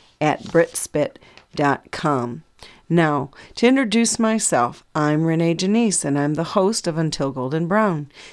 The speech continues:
Today on our show, I'll explain how to prepare our entree, I'll list the ingredients, and I'll suggest a few complimentary dishes to accompany this entree for a wonderful meal. Today's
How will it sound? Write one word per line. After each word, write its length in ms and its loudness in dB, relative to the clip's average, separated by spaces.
Today 400 2
on 140 2
our 100 2
show, 400 2
I'll 160 4
explain 440 0
how 160 2
to 80 0
prepare 440 0
our 220 0
entree, 600 2
I'll 160 2
list 320 2
the 120 2
ingredients, 760 0
and 180 2
I'll 120 2
suggest 580 0
a 60 -6
few 240 0
complimentary 800 2
dishes 480 -4
to 160 -2
accompany 520 -2
this 300 -4
entree 540 -2
for 180 -2
a 120 2
wonderful 960 -2
meal. 360 -2
Today's 600 2